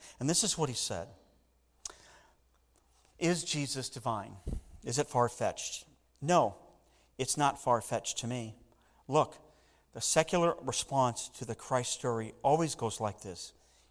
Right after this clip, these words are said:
He was a great prophet, obviously a very interesting guy, had a lot to say along the lines of other great prophets, be they Elijah, Muhammad, Buddha, or Confucius.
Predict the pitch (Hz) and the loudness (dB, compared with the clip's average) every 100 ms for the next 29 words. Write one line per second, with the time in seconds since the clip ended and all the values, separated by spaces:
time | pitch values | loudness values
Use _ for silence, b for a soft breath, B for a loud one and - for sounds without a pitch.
0 | - 135 117 113 117 113 127 131 - - | -8 -6 -6 -6 -6 -2 -2 -2 -4 -16
1 | _ _ _ _ _ _ _ _ - 123 | _ _ _ _ _ _ _ _ 2 4
2 | 156 143 - 113 113 110 110 107 104 - | 4 2 0 0 0 0 -2 -2 -2 -4
3 | 107 107 110 104 107 - b b b b | -4 2 2 2 -2 -12 b b b b
4 | b b b 156 139 135 - - - _ | b b b 4 8 8 6 2 -20 _
5 | _ - 127 - 143 127 123 117 110 117 | _ -2 2 6 6 6 4 4 2 2
6 | 113 110 101 117 127 117 95 - 95 92 | 0 -4 0 2 2 2 -2 0 -2 -2
7 | 117 - - 117 110 107 104 110 107 117 | -6 -10 -6 -4 -2 -2 2 2 2 -2
8 | 104 101 110 107 107 107 104 101 b b | -2 -2 0 -2 -4 -4 -2 -4 b b
9 | b b b 110 - 92 - 127 - 104 | b b b -4 -4 -8 -6 -4 -4 -6
10 | - - | -8 -8